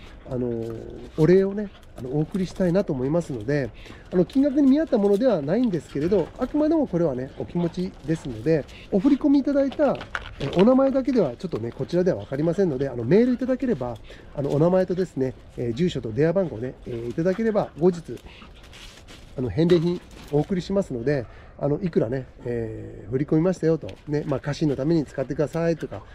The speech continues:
まあ、力のために使ってくださいとかっていう感じで、えー、一言添えていただければ、あの、こちらでね、わかりますし、えー、後日ですね、あの、返礼品お送りさせていただきますので、それもね、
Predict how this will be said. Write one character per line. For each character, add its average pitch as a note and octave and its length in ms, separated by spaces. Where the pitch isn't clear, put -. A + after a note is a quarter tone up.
ま C#3+ 80
あ、 - 40
力 D3 200
の C#3+ 100
た D3 80
め D#3+ 80
に C3+ 40
使 - 120
っ C#3 60
て D3+ 60
く D#3 80
だ D3+ 60
さ E3+ 200
い E3+ 80
と C3+ 120
か A#2 100
っ - 40
て - 140
い C3+ 40
う B2+ 40
感 B2+ 200
じ A#2+ 80
で、 D3+ 160
え A2+ 880
ー、 - 20
一 E3+ 140
言 C#3+ 120
添 D3 180
え - 20
て C#3+ 100
い C3 40
た E3+ 100
だ F#3+ 80
け A3 100
れ G3 100
ば、 G3 300
あ A#2+ 40
の、 G#2+ 340
こ C3 80
ち - 100
ら A2+ 80
で A#2 80
ね、 C#3 200
わ A2 100
か - 80
り B2 80
ま B2 120
す - 120
し、 E3 260
え A#2 60
ー、 A2+ 100
後 D3+ 100
日 - 220
で G2+ 100
す - 140
ね、 C#3+ 160
あ A2+ 60
の、 G#2 100
返 B2 120
礼 B2+ 120
品 B2 200
お B2 60
送 B2 140
り A2 60
さ B2 100
せ B2+ 120
て B2 80
い A#2+ 40
た B2+ 100
だ A#2+ 100
き - 80
ま C3 120
す - 120
の G2+ 120
で、 C3+ 240
そ - 120
れ D3 60
も D3 140
ね、 D3 160